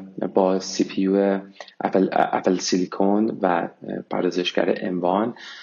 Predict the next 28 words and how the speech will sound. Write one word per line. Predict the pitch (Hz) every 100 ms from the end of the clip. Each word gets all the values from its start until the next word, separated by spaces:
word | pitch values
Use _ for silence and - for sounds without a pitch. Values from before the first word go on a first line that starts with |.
| - -
اه، | 95 98 92
تقریباً | 92 - 110 110 107 107 123 151 151
توی | - 151
تمام | - 92 95 107
بنچمارک | 117 95 90 87 - 90 85 -
ها، | 101 104 123 - _ - - - _
اه، | 98 95 90 92
از | 104 92
لحاظ | 95 98
گرافیکی | 98 90 87 - - 104 104
و، | 90
اه، | 95 101 107 120 101 92 87
در | - 87
واقع | 90
نرم | 90 87
افزاری | 85 87 87
که | 95
سی | - -
پی | -
یو | -
بیس | - 82 82
هستن، | 80 80 - 90
نیاز | 92 82 78
به | -
سی | - -
پی | -
یو | -
دارن، | - 101 107